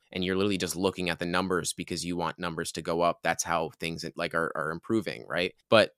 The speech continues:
uh, being able to detach from that, being able to detach from where I'd like to be, where I think I should be, being able to detach from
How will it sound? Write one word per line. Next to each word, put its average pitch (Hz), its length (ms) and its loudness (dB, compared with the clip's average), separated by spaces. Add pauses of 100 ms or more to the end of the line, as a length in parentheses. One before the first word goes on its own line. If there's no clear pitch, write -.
(100)
uh, 101 260 6
being 120 240 4
able 127 200 6
to 113 120 0
detach 85 420 2
from 117 120 0
that, 120 300 4
being 90 220 0
able 87 160 0
to 87 80 -2
detach 87 340 0
from 85 320 -2
where 92 120 2
I'd 80 100 2
like 101 200 2
to 98 80 -6
be, 107 220 4
where 87 220 -2
I 80 60 -2
think 92 200 -4
I 101 60 0
should 104 220 -2
be, 101 320 2
being 92 200 -2
able 90 180 -2
to 87 100 -8
detach 87 420 0
from 85 420 -4